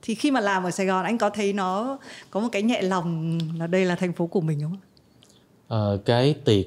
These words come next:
Speaker 2: của anh và cái show nó cũng ấm cúng nhẹ nhàng thôi.
Speaker 1: Ừ.
Speaker 2: Nó chỉ cho một trăm người. Anh cũng có nói với Việt Tú là, à,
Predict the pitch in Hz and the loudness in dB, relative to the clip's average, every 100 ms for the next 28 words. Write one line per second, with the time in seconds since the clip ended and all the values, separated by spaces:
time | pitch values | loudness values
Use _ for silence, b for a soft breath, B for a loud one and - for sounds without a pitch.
0 | - 101 120 117 120 107 104 131 127 117 | 0 0 0 0 0 -2 -2 -2 0 2
1 | 117 127 131 101 131 139 151 131 147 143 | 2 0 -2 -4 -4 -6 -6 -2 0 2
2 | 139 160 98 101 98 95 101 117 117 92 | 2 0 0 0 0 -2 -2 -2 0 0
3 | 90 - - 113 117 113 113 110 107 - | -2 -4 -6 -6 -4 -2 -2 -2 -4 -4
4 | 104 107 101 87 87 87 - _ _ _ | -4 -2 -2 -4 -8 -16 -20 _ _ _
5 | b b b b b b b b _ - | b b b b b b b b _ -6
6 | 110 117 110 95 117 127 120 127 127 120 | -2 0 0 -2 -2 -2 -2 0 -2 -2
7 | 127 135 131 - - 107 120 139 95 90 | -2 -2 -2 -4 -2 -2 0 -2 -4 -6
8 | 87 82 - - - _ _ _ _ _ | -12 -16 -20 -20 -20 _ _ _ _ _
9 | B B B B B _ _ - | B B B B B _ _ -14